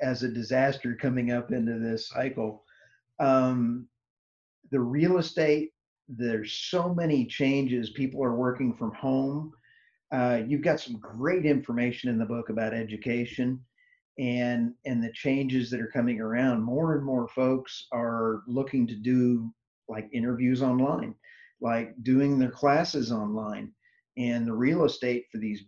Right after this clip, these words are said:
big schools, I, it may become wasteful. Uh, what are your thoughts on the next generation of colleges?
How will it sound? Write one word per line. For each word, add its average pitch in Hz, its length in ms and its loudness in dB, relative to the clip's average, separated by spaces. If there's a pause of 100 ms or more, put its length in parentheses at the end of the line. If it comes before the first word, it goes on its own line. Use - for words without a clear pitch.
big 147 380 4
schools, 127 1080 0
I, 120 280 -8
it 135 300 -4
may 139 220 0
become 139 640 0
wasteful. 139 640 -2 (580)
Uh, 123 280 2
what 123 360 2
are 190 80 2
your 147 240 4
thoughts 147 760 -2
on 123 240 2
the 120 80 2
next 120 500 0
generation 120 920 2
of 107 240 -6
colleges? 127 760 -4